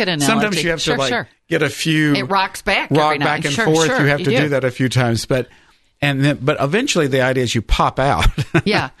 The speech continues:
Speaker 1: You know, but along with this, Father, then I hear sometimes people say, "I can't go to confession. I can't say that same thing. The priest is gonna get sick of me.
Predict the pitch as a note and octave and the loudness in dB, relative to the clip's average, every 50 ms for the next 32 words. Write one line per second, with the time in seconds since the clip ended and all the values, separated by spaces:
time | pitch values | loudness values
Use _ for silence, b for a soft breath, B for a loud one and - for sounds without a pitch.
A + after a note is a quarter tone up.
0 | B B B B3+ C4 D4+ D#4+ E4 D#4+ D#4 D4 B3+ A3+ G#3+ G#3 G#3 A3 A#3 C#4 C#4 | B B B -2 0 0 0 0 0 0 -2 -2 -2 -2 0 0 0 0 0 0
1 | A#3+ A3+ B3+ B3+ - - C4+ - - - B3 A3 A3 A3+ G#3+ A3+ A#3 A#3 - G#3+ | 0 0 -2 -4 -4 -4 -4 -4 -4 -2 -2 -2 -2 -2 -2 -4 -4 -4 -2 -2
2 | F#3+ F3+ F#3 - - G3 G#3+ A3+ G3 G#3 G3+ F3 - - F#3+ F3 F3 - - F3+ | -2 -2 -2 -2 -2 -2 -2 -4 -2 -4 -4 -4 -2 -2 -2 -4 -4 -4 -4 -4
3 | E3 D3+ - - - F#3 E3+ - D3+ - - - F3+ D#3 B B B B B B | -4 -2 0 2 2 2 2 -2 -4 -4 -2 -4 -4 -4 B B B B B B
4 | - G4 G#4+ - - D#4 C#4+ - - - A#3 G#3 G3+ F3 _ _ - - - G3 | 0 -2 -4 -4 -2 -2 -2 -2 -2 -2 -2 -2 -4 -6 _ _ -10 -6 -4 -4
5 | F#3 - - G3+ F#3 F#3 - - - C#4+ D#4 - - G#4+ G4+ - - - A#3+ A3 | -4 -4 -4 -4 -4 -4 -4 -6 -6 -6 -6 -4 -4 -4 -4 -4 -4 -4 -4 -4
6 | F#3+ F#3+ F3+ - - - - F#3 F3+ E3+ - - F#3 F3 - - F#3 G#3 - - | -2 -4 -6 -6 -8 -8 -6 -6 -6 -6 -6 -4 -4 -4 -4 -8 -10 -10 -6 -4
7 | E4+ G4 - - - - C4 A3+ G#3+ G3 F3 - - - - C4 - - G3 F#3 | -4 -4 -4 -6 -4 -4 -2 -2 -2 -2 -4 -6 -6 -6 -6 -6 -4 -2 -2 0
8 | D#3+ D#3+ | -2 -2